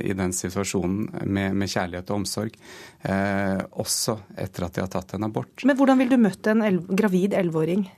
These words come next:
Speaker 2: eh, som da har opplevd traumatiske ting?
Speaker 1: Ja, nå er ikke jeg noen fagperson på, det ville ikke gjort alene, eh, men med andre fagpersoner prøve å, å hjelpe vedkommende, uansett hvilken fase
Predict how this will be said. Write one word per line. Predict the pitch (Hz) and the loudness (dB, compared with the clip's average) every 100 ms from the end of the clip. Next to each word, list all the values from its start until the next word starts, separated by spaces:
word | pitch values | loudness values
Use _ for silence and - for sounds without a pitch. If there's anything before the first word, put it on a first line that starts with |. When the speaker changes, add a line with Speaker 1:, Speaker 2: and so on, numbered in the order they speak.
| - | -4
Speaker 2:
eh, | 208 196 190 180 | 0 2 2 0
som | 208 | 2
da | 185 | 2
har | 160 196 | 2 0
opplevd | - - 170 170 | -2 -4 -2 2
traumatiske | 196 180 123 - 175 - | 4 4 2 -4 -4 -2
ting? | 190 165 175 - - _ - - - - | -2 0 -2 -4 -16 _ -20 -20 -20 -4
Speaker 1:
Ja, | 113 113 | 0 2
nå | 113 | 2
er | |
ikke | 110 107 | 2 0
jeg | 107 | 0
noen | |
fagperson | 107 107 95 98 98 95 104 95 | 0 -2 0 0 0 0 -2 0
på, | 110 107 107 101 - 107 101 101 92 | 0 0 0 -2 -2 0 0 0 0
det | 104 104 | -2 -2
ville | 107 | -2
ikke | 98 113 | -2 -2
gjort | - | 0
alene, | 113 110 101 131 - | 0 0 0 -4 -6
eh, | - 110 110 110 107 107 | -4 -2 0 0 0 0
men | 110 110 110 | 2 2 2
med | 107 107 | 0 0
andre | 110 92 95 95 92 | -2 0 0 0 -2
fagpersoner | 101 92 92 95 90 113 113 - - - - - | -4 -2 -4 -2 0 0 -2 -8 -20 -20 -20 -8
prøve | - 107 90 95 | 0 0 0 0
å, | 95 95 95 92 85 | 0 0 0 0 -2
å | 104 | 0
hjelpe | 101 95 90 87 | 0 -2 -2 -2
vedkommende, | 90 87 - 87 98 107 - | -2 -4 -4 -2 0 -2 -2
uansett | 101 101 101 95 | -2 -2 -4 -2
hvilken | 95 95 92 | -4 -4 -4
fase | 107 87 - 90 90 | -2 -4 -4 -4 -4